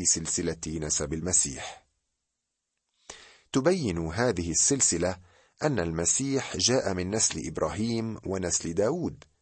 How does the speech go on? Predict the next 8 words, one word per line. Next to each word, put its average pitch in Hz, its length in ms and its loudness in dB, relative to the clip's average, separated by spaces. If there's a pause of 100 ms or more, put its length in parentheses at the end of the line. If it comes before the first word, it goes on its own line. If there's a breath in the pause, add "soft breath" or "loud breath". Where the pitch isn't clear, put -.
(240)
وكلاهما 87 800 0
على 80 360 0
درجة 92 760 0
كبيرة 98 540 2
من 87 200 -2
الأهمية. 87 720 -4 (800 soft breath)
نسل 78 420 2
إبراهيم 101 680 0